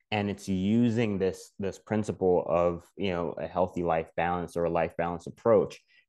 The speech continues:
to move you towards that goal. So you might say, you know, "Well, my goal is life balance."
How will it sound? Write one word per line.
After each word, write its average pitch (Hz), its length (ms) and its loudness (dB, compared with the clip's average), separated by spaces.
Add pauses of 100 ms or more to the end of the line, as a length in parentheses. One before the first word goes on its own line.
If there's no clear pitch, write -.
to 101 100 2
move 95 240 4
you 92 100 0
towards 85 380 -4
that 85 160 -4
goal. 92 240 2
So - 160 -8
you 90 140 -2
might 98 280 -2
say, 87 400 -2 (380)
you 95 80 -2
know, 87 140 0
"Well, 87 160 0
my 92 300 -2
goal 95 640 0 (360)
is 95 520 -2 (140)
life 87 320 -4
balance." 120 500 -4